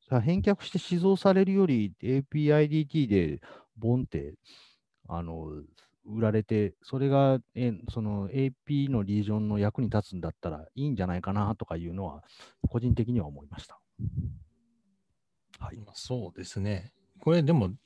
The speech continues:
Speaker 2: 使い方もまだ全然何の宣言もされてないですよね。
Speaker 1: そうですね。まあ、こう、ざっくりこんな風に使えますっていうことだけですね。
Speaker 2: そこかなと思います。あの、
Speaker 1: はい。
Speaker 2: 運営母体が、まあ、どういう組織体で誰が運営するのか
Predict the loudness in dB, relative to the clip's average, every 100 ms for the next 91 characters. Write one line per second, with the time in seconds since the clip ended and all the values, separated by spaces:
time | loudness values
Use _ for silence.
0 | -10 2 4 6 4 6 8 8 8 6
1 | 2 0 2 4 4 4 6 4 4 4
2 | 6 4 0 -4 -2 -2 -2 -6 -14 -10
3 | -2 0 0 -4 -8 -8 -14 -14 -14 -14
4 | -12 -6 -4 -4 -4 0 2 0 -4 2
5 | 4 4 2 2 2 -2 _ _ -2 2
6 | 2 2 0 2 4 4 2 2 -4 -6
7 | -6 -10 -10 -8 -10 -12 -4 -2 0 0
8 | 2 4 2 2 0 0 -2 -6 -6 -4
9 | -2 0 -2 -2 -4 0 2 2 4 2
10 | 4 4 4 2 2 2 2 0 -6 _
11 | -14 -6 -2 -2 0 2 4 6 6 6
12 | 2 -2 -2 -2 2 4 4 4 4 2
13 | 2 2 0 -2 -2 -2 -4